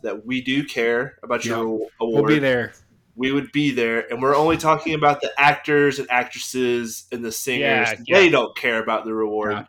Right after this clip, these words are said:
Speaker 1: award, but us podcasters, uh, it would mean a lot. Um, so I'm looking forward to our invites
Speaker 2: Mm-hmm.
Speaker 1: to the Golden Globes next year.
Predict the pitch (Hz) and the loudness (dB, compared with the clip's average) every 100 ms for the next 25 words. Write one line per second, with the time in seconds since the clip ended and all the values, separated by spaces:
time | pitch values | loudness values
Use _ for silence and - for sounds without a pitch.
0 | - 120 113 110 104 - _ _ _ _ | -4 -2 0 -2 -2 -8 _ _ _ _
1 | _ 113 117 127 127 - - 147 139 - | _ -2 0 2 0 0 6 6 6 0
2 | 113 - - 104 101 - - 104 101 - | -2 -4 -6 -8 -8 -12 -10 -8 -6 -4
3 | 127 131 127 143 139 135 123 107 - _ | -2 0 2 2 4 6 6 4 -2 _
4 | - 110 107 104 104 113 113 120 131 135 | -10 -6 -6 -8 -8 -8 -4 -4 -4 -4
5 | 120 135 127 123 - 123 120 120 139 120 | -6 -2 0 0 0 2 2 0 0 2
6 | 135 127 123 - 127 123 120 123 113 151 | 2 0 -4 -4 -2 -2 0 0 -2 -4
7 | 165 - - 170 165 165 | -4 -4 -4 -2 -2 -6